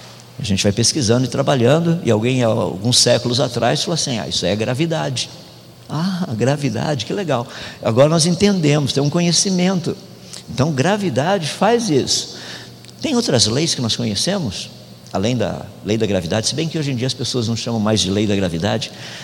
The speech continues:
É muito interessante, a gente tá passando por uma mudança catastrófica, catastrófica,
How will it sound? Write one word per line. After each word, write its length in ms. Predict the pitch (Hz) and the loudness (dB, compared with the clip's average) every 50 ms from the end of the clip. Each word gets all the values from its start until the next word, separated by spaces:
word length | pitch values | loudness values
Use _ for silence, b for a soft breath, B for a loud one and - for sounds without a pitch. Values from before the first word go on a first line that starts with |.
| B B | B B
É 60 | B 202 | B 0
muito 220 | - - - 139 | 0 0 0 0
interessante, 480 | 113 - 214 95 87 - 107 104 98 - | -2 0 0 0 0 0 0 0 -2 -2
a 20 | 98 90 | -4 -4
gente 60 | - | -4
tá 80 | - | -2
passando 320 | 92 107 101 - 113 113 107 | -2 -2 0 2 2 0 2
por 100 | - 113 | 2 2
uma 60 | 110 | 2
mudança 720 | 113 117 131 135 117 104 104 120 131 147 147 - - 139 | 4 4 2 2 0 0 0 0 0 2 0 0 0 -2
catastrófica, 1500 | 120 - 117 151 170 - - - 143 135 - - - - 131 117 117 123 131 131 - - - 123 - - 139 139 143 143 - - - - | -4 -4 -4 -6 -6 -4 -4 -4 -2 0 0 -2 -2 -4 -4 -2 -2 -2 -2 -4 -4 -6 -8 -8 -6 -4 -4 -4 -4 -6 -10 -16 -12 -6
catastrófica, 1000 | - 131 156 - - - 143 139 - - - 87 87 87 80 - - - - | -6 -4 -4 -4 -4 -4 -4 -2 -2 -4 -4 -4 -4 -4 -6 -6 -10 -10 -10